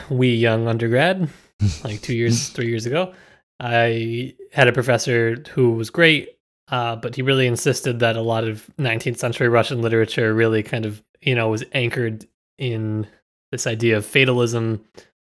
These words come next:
Speaker 1: which is, you know, very present in nineteenth century Russian literature, especially in Pushkin. And there's so many lines I marked on this one where <laughs> the narrator's like, "And then my life was fated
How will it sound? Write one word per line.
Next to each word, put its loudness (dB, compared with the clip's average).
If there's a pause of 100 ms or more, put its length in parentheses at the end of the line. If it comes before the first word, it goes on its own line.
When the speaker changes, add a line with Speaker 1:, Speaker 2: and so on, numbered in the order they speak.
(120)
Speaker 1:
which -4
is, -4 (340)
you -2
know, 2
very 6
present 0 (100)
in -2
nineteenth 2
century -2
Russian -2
literature, 0
especially -6
in -6
Pushkin. -4 (240)
And 2
there's 6
so 4
many 4
lines 4
I 4
marked 2
on -2
this -2
one -2
where 0
<laughs> -14
the -8
narrator's 2
like, -4
"And 2
then 4
my 4
life 2
was 2
fated 0